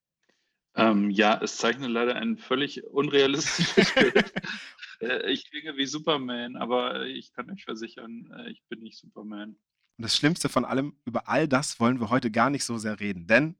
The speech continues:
Speaker 2: heute soll es
Speaker 1: Ja, das
Speaker 2: eigentlich
Speaker 1: ist zum Glück.
Speaker 2: <laughs> heute soll es hauptsächlich um Steady gehen, und zwar dein letztes, äh, let-, zuletzt gegründetes, äh, Unternehmen, äh, das du zweitausendsiebzehn, äh, gegründet hast. Ähm, was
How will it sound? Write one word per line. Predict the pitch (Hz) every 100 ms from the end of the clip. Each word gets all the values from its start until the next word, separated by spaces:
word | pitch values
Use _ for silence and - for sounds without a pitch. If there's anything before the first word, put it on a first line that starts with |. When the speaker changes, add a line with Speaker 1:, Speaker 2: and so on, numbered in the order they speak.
| _
Speaker 2:
heute | 139 139
soll | 127 139
es | 113
Speaker 1:
Ja, |
das | 107
Speaker 2:
eigentlich | 127 113
Speaker 1:
ist | 120 -
zum | 117
Glück. | 110 110 - - - - 175 -
Speaker 2:
<laughs> | - - - -
heute | 147 165
soll | 139
es | 127 -
hauptsächlich | 151 - 135 131 135 - _
um | 120 123 -
Steady | - 120 123
gehen, | 98 90 92
und | 104
zwar | 120 117
dein | 107 107
letztes, | 107 143 - - 101 -
äh, | 120 110
let-, | 110 120
zuletzt | 123 123 -
gegründetes, | - 107 110 135 131 127 - 113 104 -
äh, | - 117
Unternehmen, | 110 104 104 120 160 170 - - - _
äh, | - 107 110
das | 110 -
du | 110
zweitausendsiebzehn, | - 120 117 120 104 104 - _ 95 120 135 - 147 151 156 170 -
äh, | 117
gegründet | 113 110 110 143 -
hast. | 151 - - -
Ähm, | 113 120 123 -
was | 104 120 -